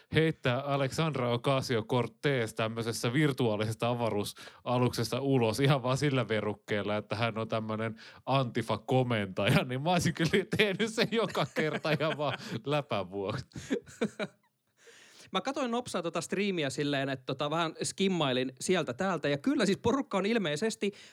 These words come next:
Speaker 2: äh, ihan siis oikeasti pelannut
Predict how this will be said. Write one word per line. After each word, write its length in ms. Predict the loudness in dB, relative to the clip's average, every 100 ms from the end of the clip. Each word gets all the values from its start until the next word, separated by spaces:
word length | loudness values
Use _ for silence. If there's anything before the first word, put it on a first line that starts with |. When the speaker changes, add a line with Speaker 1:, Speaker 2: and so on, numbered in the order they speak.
| -6
Speaker 2:
äh, 200 | -4 -2 -2
ihan 360 | 0 0 -2
siis 340 | -2 -2 -2 -4 -14 _ _ _
oikeasti 600 | 0 0 0 -4 -4 -8 -4 0
pelannut 540 | 2 2 0 -2 -4